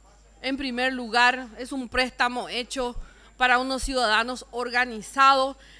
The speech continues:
para quizás el único ejemplo en Asunción, después de alguna experiencia en la cooperativa San Cristóbal, allá en Barrio Herrera,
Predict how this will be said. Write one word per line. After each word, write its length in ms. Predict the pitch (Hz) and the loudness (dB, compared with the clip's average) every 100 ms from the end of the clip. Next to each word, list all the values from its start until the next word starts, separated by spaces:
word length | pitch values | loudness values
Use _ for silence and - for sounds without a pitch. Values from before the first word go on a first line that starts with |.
| _ | _
para 220 | 294 311 | 2 2
quizás 360 | - 285 339 370 302 | 0 -2 2 4 4
el 200 | 311 302 | 0 2
único 540 | 427 466 359 - 302 | 0 0 -6 -2 0
ejemplo 800 | 262 - 285 285 269 240 226 185 | 0 -2 -4 -4 -6 -6 -4 -4
en 220 | 226 240 | -6 -2
Asunción, 920 | 277 330 277 220 196 226 240 247 285 - _ _ _ _ - _ _ _ _ | -2 -2 -6 -10 -10 -4 -4 -4 -8 -14 _ _ _ _ -20 _ _ _ _
después 440 | 226 277 269 302 302 | -4 -4 -2 -2 0
de 260 | 285 262 | 0 2
alguna 360 | 240 226 247 277 | 0 -2 -4 -4
experiencia 1040 | 269 254 226 240 262 247 254 233 185 151 - _ _ _ _ _ _ _ _ - | -4 -4 -4 -4 -6 -4 -2 0 0 -2 -10 _ _ _ _ _ _ _ _ -10
en 580 | 247 254 233 196 180 190 | -8 -8 -8 -12 -12 -6
la 140 | 233 | -6
cooperativa 600 | 247 240 240 214 240 247 | -4 -4 -2 -4 -4 -4
San 200 | 254 247 | -2 -6
Cristóbal, 600 | 220 220 - 247 240 220 | -8 -16 -6 -2 0 -2
allá 400 | 190 185 208 196 | -4 -4 -2 -2
en 380 | 190 175 170 170 | -6 -12 -14 -10
Barrio 320 | 208 233 240 | -6 -6 -6
Herrera, 420 | 214 240 254 247 | -6 -2 -2 -2